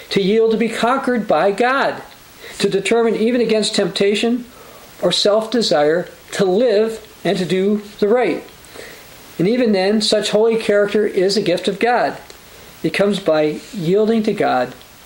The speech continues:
to instill his law, God's right way of life, within the entity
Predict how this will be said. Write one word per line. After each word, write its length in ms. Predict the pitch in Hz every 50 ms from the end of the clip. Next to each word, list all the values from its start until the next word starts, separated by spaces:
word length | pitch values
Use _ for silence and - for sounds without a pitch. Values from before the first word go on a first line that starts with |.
| - - - - -
to 140 | - - 170
instill 340 | 165 156 - - 175 156 151
his 320 | 151 - 208 240 226 -
law, 320 | 147 135 123 127 123 135 - - - - - - -
God's 300 | - 160 151 151 143 -
right 200 | 151 151 175 175
way 140 | 170 175 208
of 140 | 202 190 151
life, 720 | 139 123 123 123 131 - - - - - - - - - -
within 260 | 156 143 180 185 202
the 120 | 190 -
entity 480 | 180 180 185 170 - 147 139 143 151